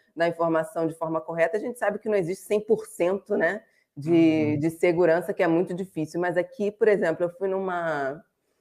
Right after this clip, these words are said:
Speaker 1: numa jornada que teve de segurança da informação, cibersegurança, e os testes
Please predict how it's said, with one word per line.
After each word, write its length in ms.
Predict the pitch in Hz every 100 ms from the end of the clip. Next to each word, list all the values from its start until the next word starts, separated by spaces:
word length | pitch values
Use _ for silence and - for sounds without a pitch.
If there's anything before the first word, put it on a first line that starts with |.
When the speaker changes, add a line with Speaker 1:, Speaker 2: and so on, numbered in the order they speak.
| _ _ _ _
Speaker 1:
numa 260 | 165 165 170
jornada 600 | 165 160 170 165 160 156
que 140 | 165
teve 400 | - 156 156 143
de 140 | 131
segurança 800 | 135 156 139 143 143 143 143 147 127
da 320 | 135 135 135
informação, 640 | 135 139 143 135 - 143
cibersegurança, 1120 | 139 139 151 151 143 139 147 165 170 - 147 - _ _ 208
e 100 | 247
os 280 | 233 -
testes 880 | - 220 233 240 - - 151 135 -